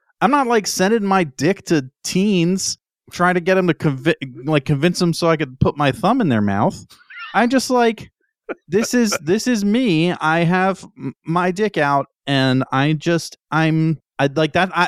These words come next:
Speaker 1: that's what I wanna be. That's what I strive to be when I am older, of just, like,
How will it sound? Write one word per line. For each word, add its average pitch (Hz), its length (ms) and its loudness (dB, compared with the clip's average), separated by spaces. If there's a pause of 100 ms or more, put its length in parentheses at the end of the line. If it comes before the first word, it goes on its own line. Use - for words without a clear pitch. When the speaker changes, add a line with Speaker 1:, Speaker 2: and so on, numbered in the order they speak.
(120)
Speaker 1:
that's 175 240 0
what 202 120 2
I 139 140 2
wanna 131 300 2
be. 117 160 0
That's 107 160 -6
what 131 60 4
I - 20 2
strive 131 520 0
to 131 100 -2
be 110 440 0
when 117 240 2
I 113 140 2
am 110 240 0
older, 107 420 2
of 104 160 -4
just, 113 220 0
like, 110 140 0